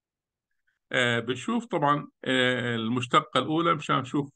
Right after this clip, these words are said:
وين في تصاعد وين تناقص. مشتقة الهايبربوليك تانجنت إكس بتساوي طبعًا هي، آه، زي ما شفنا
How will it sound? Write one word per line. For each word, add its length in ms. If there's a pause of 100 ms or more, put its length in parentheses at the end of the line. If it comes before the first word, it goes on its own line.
(180)
وين 180
في 120
تصاعد 460
وين 200
تناقص. 460
مشتقة 420
الهايبربوليك 720
تانجنت 340
إكس 340 (440)
بتساوي 480
طبعًا 480
هي، 240 (760)
آه، 240
زي 220
ما 140
شفنا 440